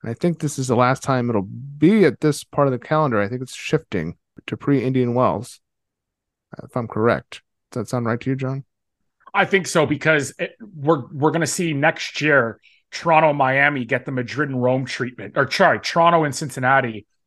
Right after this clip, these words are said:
Speaker 2: are gonna get the Madrid, Rome, and Shanghai treatment of becoming two-week events. And so they've kind of got a clear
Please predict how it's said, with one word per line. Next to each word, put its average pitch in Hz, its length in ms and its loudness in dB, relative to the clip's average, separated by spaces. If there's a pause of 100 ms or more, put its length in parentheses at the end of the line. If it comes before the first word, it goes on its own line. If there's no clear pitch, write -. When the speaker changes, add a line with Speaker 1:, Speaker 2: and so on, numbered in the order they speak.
(220)
Speaker 2:
are 156 80 -2
gonna 143 160 0
get 143 180 -2
the 147 60 -6
Madrid, 135 400 0
Rome, 139 240 2
and 127 100 -4
Shanghai 131 460 -2
treatment 127 580 -10
of 120 320 2
becoming 127 360 -6
two-week 131 340 -4
events. 131 400 -4
And 135 160 -10
so 131 160 -2
they've 117 160 -6
kind 175 300 -4
of 135 80 -8
got 151 180 0
a 131 40 -4
clear 139 600 -4